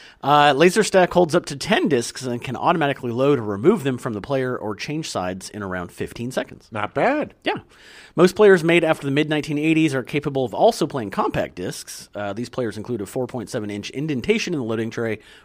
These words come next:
Speaker 1: where the C D is placed for playback.
Speaker 2: They also had, it was a very short time,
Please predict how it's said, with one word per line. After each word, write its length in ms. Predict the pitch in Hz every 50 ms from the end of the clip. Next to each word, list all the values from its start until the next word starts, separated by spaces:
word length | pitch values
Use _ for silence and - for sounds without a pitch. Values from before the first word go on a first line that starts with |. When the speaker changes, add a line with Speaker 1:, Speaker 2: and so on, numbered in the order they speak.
| _
Speaker 1:
where 100 | - 113
the 80 | 107 104
C 180 | - - 135 117
D 180 | 117 120 107
is 120 | 98 92 -
placed 280 | - 117 101 90 -
for 140 | - - 73
playback. 540 | - - 170 190 175 175 175 175 - - - _
Speaker 2:
They 120 | - 156 -
also 440 | - 160 208 262 269 - - 294 262
had, 600 | 180 143 147 139 127 123 120 117 117 117 117 - _ _ _ _ _ _ _ _ _ _ _ _ _ _ _ - - - - -
it 80 | 160 147
was 140 | 127 110
a 60 | 104 95
very 500 | 95 95 107 156 180 180 170 170 156 143
short 400 | - - - 127 123 123 120 -
time, 440 | - 101 92 87 78 80 78 76